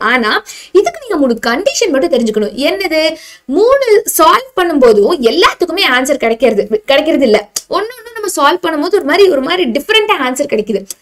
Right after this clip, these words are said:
So அதை அனல்-, அதை வச்சு ஒரு கன்க்ளூஷனுக்கு வர சொல்லுவாங்க. So இது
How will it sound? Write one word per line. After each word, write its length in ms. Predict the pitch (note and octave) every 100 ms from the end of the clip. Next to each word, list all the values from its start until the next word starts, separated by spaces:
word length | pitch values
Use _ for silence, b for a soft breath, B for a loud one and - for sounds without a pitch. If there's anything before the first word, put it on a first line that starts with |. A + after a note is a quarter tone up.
| B -
So 60 | B3 G#3+
அதை 160 | A#3+ F#4 B3+
அனல்-, 220 | C#4 C#4+ -
அதை 140 | F#4+ G#4
வச்சு 220 | G#4 - C#5
ஒரு 100 | C#5+ F#4
கன்க்ளூஷனுக்கு 580 | D4 C#4+ C#4+ C#4+ C4+ C4+
வர 100 | A#3 A#3+
சொல்லுவாங்க. 340 | B3 A3 G3+ G3+ -
So 80 | B3+ A#3+ A#3+ A#3 B B -
இது 100 | C#4+